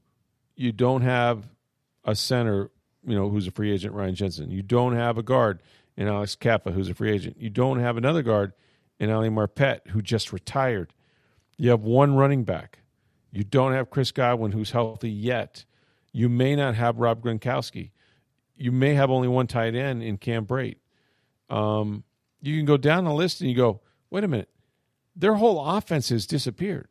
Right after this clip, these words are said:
like, virtually disappeared." And, you know, there's some, obviously some minuses on the defense too. But they're here to tell you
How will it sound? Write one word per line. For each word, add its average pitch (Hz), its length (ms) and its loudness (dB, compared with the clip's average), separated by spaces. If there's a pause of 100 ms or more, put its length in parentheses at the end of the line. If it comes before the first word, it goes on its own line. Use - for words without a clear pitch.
(140)
like, 120 180 -2 (220)
virtually 156 460 0
disappeared." 165 580 -8 (1120)
And, 123 460 -2 (600)
you 151 120 -2
know, 127 80 2
there's 127 180 0
some, 120 260 -4 (300)
obviously 131 420 -4
some 117 240 -4
minuses 120 500 -4
on 110 140 0
the 107 80 -4
defense 120 420 -6
too. 185 240 -2 (540)
But 117 200 0
they're 175 180 6
here 170 180 4
to 135 80 2
tell 185 320 0
you 110 460 0